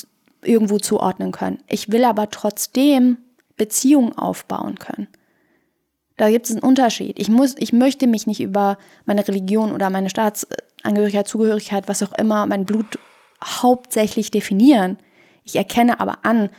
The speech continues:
dass diese Sachen mich geprägt haben und dass ich mich damit auseinander und daran abarbeiten muss. Und dadurch, dass es eine Fluchtgeschichte gibt, und da kann, können auch sehr viele Menschen, die das erlebt haben,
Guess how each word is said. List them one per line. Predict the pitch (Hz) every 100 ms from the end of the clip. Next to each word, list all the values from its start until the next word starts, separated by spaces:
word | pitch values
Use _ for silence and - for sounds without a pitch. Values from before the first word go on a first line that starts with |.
| _ -
dass | 202 -
diese | 226 220 202
Sachen | 208 202 208
mich | 196 -
geprägt | 190 - 269 269 - 180
haben | 175 180 196 - _ _ _ _ -
und | 214
dass | -
ich | 208 -
mich | 202
damit | - 202 220 214
auseinander | 202 202 196 202 220 202
und | 196
daran | 196 190 190
abarbeiten | 226 233 - 180 175 175 - 175
muss. | 165 165 - - - -
Und | 208 196
dadurch, | 196 196 190 -
dass | 214 208 -
es | 208
eine | - 185
Fluchtgeschichte | - - 285 - 233 226 - 208
gibt, | 208 190
und | 190
da | 185
kann, | - - 202 -
können | - 180 -
auch | 214 214
sehr | 202
viele | 208 196
Menschen, | 196 - 190
die |
das | 190 190
erlebt | - 202 196 -
haben, | 190 185 190